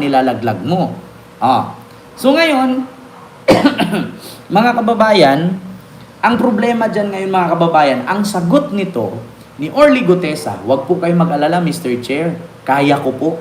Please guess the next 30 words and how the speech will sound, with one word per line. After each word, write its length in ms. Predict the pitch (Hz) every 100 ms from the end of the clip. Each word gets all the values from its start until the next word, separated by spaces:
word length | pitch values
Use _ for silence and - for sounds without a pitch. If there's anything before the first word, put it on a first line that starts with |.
| - - - -
Sabi 320 | 135 139 156
nga 40 | 151
ni 80 | 147
Bato, 240 | 143 -
"May 160 | 113 120
baril 320 | 127 151 160
ka 160 | 180 190
ba?" 320 | 247 - - - - -
"May 160 | 113 123
baril 320 | 143 165 165
po 80 | 170
ako, 240 | 165 170
sir." 240 | 202 208 - - - - - -
Ah, 240 | 101 95 98
"Nanay 240 | 139 214 226
Minda, 240 | 220 202
hello 240 | 180 170
po. 240 | - 117 - - - - -
Ah, 240 | 98 - - - -
may 160 | 131
baril 240 | 160 170 196
ka 160 | 262
ba? 400 | 262 262 - - -
Kaya 240 | 117 156
mo 80 | 175 175
bang 160 | 185 -
ipagligtas 560 | 190 180 185 180 -
ang 80 | 196
sarili 400 | 190 208 262 311
mo?" 240 | 285 220